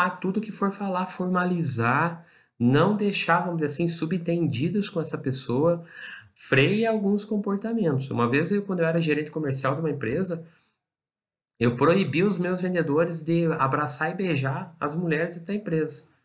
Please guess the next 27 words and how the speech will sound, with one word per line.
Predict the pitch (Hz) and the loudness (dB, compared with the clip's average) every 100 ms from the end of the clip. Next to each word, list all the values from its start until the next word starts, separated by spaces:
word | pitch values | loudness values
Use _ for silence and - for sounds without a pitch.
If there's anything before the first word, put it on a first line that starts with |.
| _ _ _ - | _ _ _ -4
Pô, | 208 139 | 0 0
parece | 139 170 202 | 2 2 0
preconceito? | - 175 165 113 - 165 208 185 135 | -4 -6 -4 -4 -2 -2 0 0 -2
Parece, | 110 113 147 175 - | -2 0 0 -2 -2
o | 131 | -4
que | 101 | -6
que | - | -8
parece | - 240 165 165 143 | -4 0 0 0 -2
isso? | 107 98 - _ _ _ _ - | -2 -2 -12 _ _ _ _ -2
É | 170 | 0
que | 165 | 2
eu | 233 | 4
não | 233 | 4
comecei | 220 214 208 226 | 2 -2 0 0
a | 220 | 2
notar | 185 165 - 214 214 | 0 -2 -4 -4 -6
que | - | -6
eles, | 185 180 165 - | -4 -4 -4 -8
é, | - 135 | -6 -2
faziam | 170 165 185 | 0 0 0
isso | 196 196 - | -2 -4 -6
pra | 214 | -2
umas | 196 214 247 247 | 2 2 2 2
e | 220 | -2
pra | 240 240 | -4 -2
outras | 214 220 233 233 | -2 -2 -4 -2
não. | 202 202 208 | -2 -2 -4